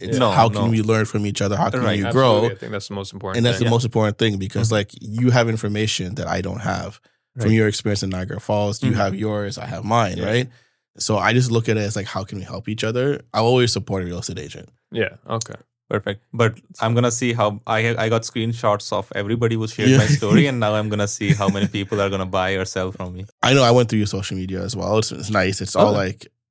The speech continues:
Speaker 2: <laughs>
Speaker 1: it's done very nicely.
Speaker 2: Thank you. <laughs>
Speaker 1: Um, a lot of advice out there too. But, like, what is one thing you would tell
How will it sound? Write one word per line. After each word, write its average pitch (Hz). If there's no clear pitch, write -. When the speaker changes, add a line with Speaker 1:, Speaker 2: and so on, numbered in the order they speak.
Speaker 2:
<laughs> 123
Speaker 1:
it's 127
done 135
very 113
nicely. 110
Speaker 2:
Thank 120
you. 139
<laughs> 107
Speaker 1:
Um, 123
a -
lot 110
of 117
advice 101
out 98
there 104
too. 110
But, 120
like, 113
what 127
is 180
one 113
thing 113
you 104
would 101
tell 107